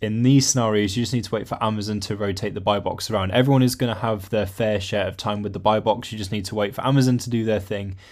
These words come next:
and rotate it around, provided that someone then doesn't, um, start tanking the listing by going underneath everyone's prices, and then someone else is gonna go under their price, and it's just gonna be this constant lowering the price war, which nobody wants. So if everyone sits at the same price,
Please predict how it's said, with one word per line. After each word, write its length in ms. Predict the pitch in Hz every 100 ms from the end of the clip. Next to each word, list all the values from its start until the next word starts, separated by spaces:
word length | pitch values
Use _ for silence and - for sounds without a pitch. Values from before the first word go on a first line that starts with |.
| - -
and 160 | 110 104
rotate 500 | 101 95 98 98 113
it 100 | 98
around, 280 | 98 98 95
provided 500 | 101 107 110 104 95
that 240 | 101 -
someone 360 | - 110 104 101
then 340 | 101 101 95
doesn't, 500 | 110 104 107 101 101 - - - _
um, 240 | 101 98 95
start 300 | - 101 -
tanking 400 | 117 110 101 98
the 80 |
listing 520 | 101 104 - 104 95 92
by 220 | 95 98
going 440 | 92 95 95 92 92
underneath 520 | 127 127 110 101 101
everyone's 380 | 101 101 95 95
prices, 600 | - 101 95 - 95 92
and 220 | - 95
then 180 | 95 92
someone 240 | 92 110
else 200 | 101 95
is 60 | -
gonna 180 | 104 95
go 180 | 98
under 180 | 92 92
their 220 | 92 123
price, 380 | 117 120 110 95
and 80 | 107
it's 80 | 101
just 180 | 110 98
gonna 160 | 107
be 160 | 98 101
this 260 | 98 92 - - - - -
constant 580 | 165 156 - 139 123
lowering 480 | 120 117 113 110 107
the 80 | 104
price 500 | 95 107 104 98 -
war, 500 | 104 104 104 117 127
which 280 | 104 104 -
nobody 380 | 110 107 101 101
wants. 420 | 95 95 98 101
So 140 | - 107
if 140 | 98
everyone 260 | 135 127 117
sits 260 | 123 101
at 120 | 113
the 40 | 104
same 280 | - 101 92
price, 400 | 98 98 95